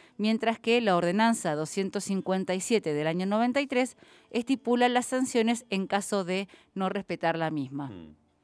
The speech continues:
Speaker 2: ¿Había leído mensajito usted? No.
Speaker 1: No, no leí los mensajes, teníamos
Speaker 2: Bien.
Speaker 1: mensajes de Héctor.
Speaker 2: Buenos días, Romy, Edgardo, operador y compañía, ¿cómo están todos ustedes? Les deseo que tengan un buen miércoles, saludo para todos,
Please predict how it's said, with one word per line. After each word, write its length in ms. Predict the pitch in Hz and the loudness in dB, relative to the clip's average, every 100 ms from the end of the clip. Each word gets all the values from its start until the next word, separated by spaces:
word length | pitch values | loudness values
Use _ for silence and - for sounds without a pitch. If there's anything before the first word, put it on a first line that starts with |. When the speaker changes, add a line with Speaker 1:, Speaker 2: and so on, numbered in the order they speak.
| _ _ _ 127 135 | _ _ _ -14 -6
Speaker 2:
¿Había 260 | 120 147 | -4 -2
leído 280 | 156 127 165 | -2 -4 -4
mensajito 440 | 135 110 101 175 190 | -6 -10 -12 -16 -16
usted? 180 | - | -16
No. 280 | 165 82 80 - _ | -12 -12 -14 -18 _
Speaker 1:
No, 360 | 247 262 269 277 | 6 10 12 12
no 120 | 269 | 10
leí 180 | 277 285 | 8 8
los 120 | 294 | 6
mensajes, 400 | 262 247 285 254 | 6 4 0 0
teníamos 300 | 220 226 254 | 0 4 6
Speaker 2:
Bien. 100 | 254 | 6
Speaker 1:
mensajes 340 | 240 254 269 240 | 4 2 2 4
de 200 | 233 220 | 8 6
Héctor. 420 | 214 170 151 147 _ - | 4 -2 -2 -4 _ -4
Speaker 2:
Buenos 260 | 139 151 | -2 0
días, 260 | 156 170 127 | 0 0 0
Romy, 480 | 123 147 147 139 127 | -2 -2 0 0 2
Edgardo, 460 | 120 123 135 123 | 2 6 4 4
operador 440 | 117 113 110 117 120 | 2 4 4 4 2
y 60 | |
compañía, 520 | 113 107 107 117 120 110 | 0 -2 0 2 0 0
¿cómo 160 | 117 | -2
están 280 | 110 113 120 | -2 -2 -2
todos 300 | 117 113 - | 0 0 -2
ustedes? 340 | 110 156 156 | -6 -4 -2
Les 100 | 110 | 0
deseo 300 | 101 98 120 | 0 0 -4
que 80 | 104 | -4
tengan 300 | 107 107 104 | -4 -2 -2
un 220 | 101 98 | -2 -4
buen 280 | 92 101 104 | -4 -2 0
miércoles, 640 | 104 131 143 147 156 165 147 | 2 4 4 2 -2 -2 -4
saludo 360 | 110 107 107 | -4 -2 -2
para 200 | 92 92 | 0 -2
todos, 680 | 92 160 165 165 160 165 165 | -2 0 2 2 2 0 -4